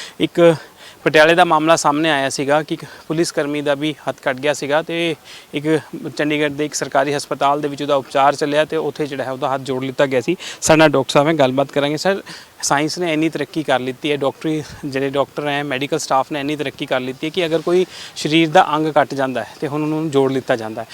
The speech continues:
ਹੁਣ ਇੱਕ ਮੋਹਾਲੀ ਦੇ ਨਿੱਜੀ ਹਸਪੀਟਲ ਵੱਲੋਂ ਇੱਕ ਅੱਛੀ ਪਹਿਲ ਕੀਤੀ ਗਈ ਹੈ। ਕੀ ਪੂਰਾ ਪ੍ਰੋਸੀਜਰ ਹੁੰਦਾ ਸਰ? ਕਿੰਨੇ ਕੀ ਟਾਈਮ ਦੇ ਵਿੱਚ ਤੁਹਾਡੇ ਕੋਲ ਪਹੁੰਚਣਾ ਹੁੰਦਾ ਹੈ ਅਗਰ ਉਹ ਹੱਥ ਅੰਗ ਉਹਦਾ ਕੱਟ ਜਾਂਦਾ ਹੈ ਤੇ ਕੀ ਪ੍ਰੋਸੀਜਰ ਰਹਿਣ ਵਾਲਾ ਪੂਰਾ?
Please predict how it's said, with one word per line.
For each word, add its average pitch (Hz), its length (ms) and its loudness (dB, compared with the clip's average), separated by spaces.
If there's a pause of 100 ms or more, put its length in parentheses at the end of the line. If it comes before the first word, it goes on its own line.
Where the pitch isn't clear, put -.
(260)
ਹੁਣ 175 60 6
ਇੱਕ 175 220 6 (220)
ਮੋਹਾਲੀ 143 360 2
ਦੇ 156 120 0
ਨਿੱਜੀ 147 280 -2
ਹਸਪੀਟਲ 143 480 -6
ਵੱਲੋਂ 131 280 -2 (360)
ਇੱਕ 143 260 0 (300)
ਅੱਛੀ 170 180 -2
ਪਹਿਲ 143 280 2
ਕੀਤੀ 131 260 -6
ਗਈ 120 200 -8
ਹੈ। 156 80 -2 (160)
ਕੀ 202 200 0
ਪੂਰਾ 185 260 4
ਪ੍ਰੋਸੀਜਰ 143 440 -4
ਹੁੰਦਾ 143 220 -2
ਸਰ? 151 240 -4
ਕਿੰਨੇ 170 240 -4
ਕੀ 170 120 -8
ਟਾਈਮ 151 300 -2
ਦੇ 156 140 -2
ਵਿੱਚ 160 220 -2 (300)
ਤੁਹਾਡੇ 151 240 4
ਕੋਲ 160 120 2
ਪਹੁੰਚਣਾ 151 400 -2
ਹੁੰਦਾ 143 240 0
ਹੈ 143 60 2
ਅਗਰ 143 160 -2
ਉਹ 139 180 2
ਹੱਥ 135 160 -4 (120)
ਅੰਗ 143 180 -2
ਉਹਦਾ 147 180 2
ਕੱਟ 131 220 -2
ਜਾਂਦਾ 147 280 2
ਹੈ 156 60 0 (280)
ਤੇ 180 80 -2
ਕੀ 190 140 -6
ਪ੍ਰੋਸੀਜਰ 143 480 -4
ਰਹਿਣ 123 180 -8
ਵਾਲਾ 113 260 -10
ਪੂਰਾ? - 260 -12